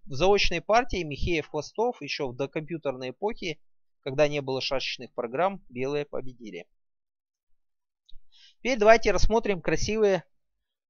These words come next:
э, приёмы прорыва с помощью жертвы двух шашек. На первый взгляд, положение белых проигранное. Ведь проигрывает размен Д Ц три.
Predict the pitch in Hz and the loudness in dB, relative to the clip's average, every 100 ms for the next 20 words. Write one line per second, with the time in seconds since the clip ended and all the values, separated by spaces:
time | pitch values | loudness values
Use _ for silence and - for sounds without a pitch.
0 | - 131 131 131 131 127 - 139 156 202 | -6 0 2 4 4 4 2 -2 2 2
1 | 170 151 151 151 185 240 202 - - 180 | 2 0 4 4 2 2 0 0 -2 -2
2 | 180 - 135 135 156 - 156 135 135 165 | -2 -4 -4 -4 -4 -6 -10 -8 -8 -8
3 | - - 113 - - - - - _ _ | -8 -4 -4 -6 -12 -16 -16 -20 _ _
4 | _ _ _ _ _ _ _ _ _ 139 | _ _ _ _ _ _ _ _ _ -4
5 | 240 277 208 151 220 226 - 170 165 143 | 0 2 0 4 4 4 2 0 0 0
6 | 208 185 143 147 165 - - 190 151 120 | -2 -4 -4 -4 -4 -6 -2 0 0 -2
7 | 113 104 90 - _ _ _ _ _ _ | -6 -8 -14 -18 _ _ _ _ _ _
8 | _ _ _ _ _ _ _ _ _ _ | _ _ _ _ _ _ _ _ _ _
9 | _ _ _ _ _ _ - 151 - 202 | _ _ _ _ _ _ -14 -2 2 4
10 | 226 180 170 143 127 - 131 151 214 165 | 4 2 2 2 2 0 -2 -4 -4 -4
11 | 139 - 147 - 107 | 0 2 4 2 -2